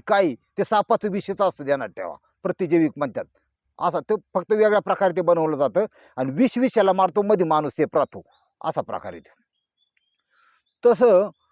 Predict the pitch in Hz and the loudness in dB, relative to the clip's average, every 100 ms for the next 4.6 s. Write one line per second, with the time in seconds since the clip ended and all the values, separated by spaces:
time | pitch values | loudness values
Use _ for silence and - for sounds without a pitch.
0 | _ _ _ _ - 139 131 123 117 110 | _ _ _ _ -16 -10 -6 -4 -4 -6
1 | 104 98 82 73 _ _ _ _ _ _ | -8 -10 -16 -20 _ _ _ _ _ _
2 | 160 196 165 214 190 - 113 190 180 185 | -4 -2 -2 -2 -2 -6 0 0 2 0
3 | 190 165 147 160 175 202 196 214 175 165 | 0 2 2 2 2 0 0 2 2 4
4 | 180 190 185 180 175 | 2 0 0 0 2